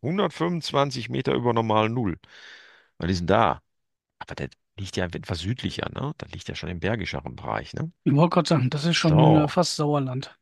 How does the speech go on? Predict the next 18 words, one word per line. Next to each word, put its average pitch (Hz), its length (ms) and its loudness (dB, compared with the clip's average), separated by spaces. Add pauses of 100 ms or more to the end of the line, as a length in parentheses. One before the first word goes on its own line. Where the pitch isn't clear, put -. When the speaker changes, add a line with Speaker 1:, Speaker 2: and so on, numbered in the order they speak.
(140)
Speaker 1:
Na, 80 220 -8
guck - 260 -2
mal. - 160 -6 (520)
Fläche 165 320 4
ist - 240 -2
aber 107 160 4
ganz 92 240 -2
klein, 139 380 0
zweiundzwanzig 135 600 -4
Komma 117 220 -2
drei 87 260 -4
sechs 82 300 -6
Quadratkilometer 135 840 -4
und 110 160 -8
die 95 100 -4
haben 104 220 -2
nur 123 260 -4
siebzehntausendfünfhundertsiebenundachtzig 113 1900 -6